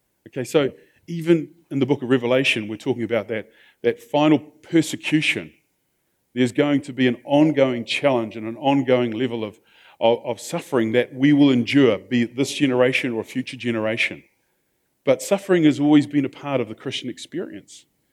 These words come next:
And James is talking to those here who are being persecuted, and he speaks to us about persecution and trials, and also the book of Revelation talks to us about future trials. But, uh, it's worth remembering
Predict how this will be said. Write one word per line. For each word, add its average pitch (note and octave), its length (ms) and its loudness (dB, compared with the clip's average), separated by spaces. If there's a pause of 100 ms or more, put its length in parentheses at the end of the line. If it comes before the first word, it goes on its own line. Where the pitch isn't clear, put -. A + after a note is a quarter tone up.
(200)
And C3 120 -2
James C#3+ 300 4
is B2+ 120 -14
talking C#3+ 260 0
to A#2+ 100 -2
those A#2+ 280 2
here C3 180 0
who A2+ 100 0
are A#2+ 60 0
being A2+ 240 -4
persecuted, A2+ 720 -10 (340)
and B2 80 -2
he A#2+ 80 -2
speaks D3 360 -2
to C#3 220 -2
us D3 280 -6
about D3 240 0
persecution D3 640 -6 (260)
and C#3 220 -2
trials, C3+ 680 0 (1400)
and B2 100 -6
also B2+ 360 0
the G#2+ 160 -14
book A2+ 180 -8
of A#2 60 -6
Revelation A2+ 480 0
talks - 240 -18
to A2 100 -14
us G2 140 -16
about G2+ 240 -12
future - 340 -12
trials. F2 600 -18 (560)
But, - 300 2
uh, D3+ 120 8
it's - 200 0
worth G#3 240 0
remembering D3+ 520 0